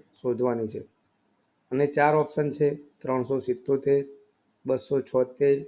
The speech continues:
બસો ઓગણસિત્તેર અને બસો છાસઠ. તો બાળમિત્રો, આ શ્રેણીને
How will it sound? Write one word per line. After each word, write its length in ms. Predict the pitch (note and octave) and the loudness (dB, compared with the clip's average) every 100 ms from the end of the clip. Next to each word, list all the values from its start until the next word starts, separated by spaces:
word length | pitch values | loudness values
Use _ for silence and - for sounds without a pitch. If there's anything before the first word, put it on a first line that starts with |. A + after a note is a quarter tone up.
| - - | -14 -4
બસો 340 | B2+ B2 - C3 | -2 -2 -2 -2
ઓગણસિત્તેર 680 | A#2+ A#2 C#3 C#3 C3 - C#3 | -2 -2 -2 -4 -4 0 0
અને 140 | B2+ B2+ | 0 -2
બસો 340 | B2 A#2 D3+ - - _ | -2 -2 0 0 -4 _
છાસઠ. 440 | - G#2 G#2 G#2 - _ _ _ _ _ _ _ | -8 -6 -6 -10 -16 _ _ _ _ _ _ _
તો 100 | _ D3 | _ -2
બાળમિત્રો, 460 | D3+ E3 F3 D3 C#3 _ _ | 0 0 -2 -6 -10 _ _
આ 120 | C#3 | -2
શ્રેણીને 580 | D3 D3+ D3 D3+ D#3 E3+ | 0 0 0 2 0 0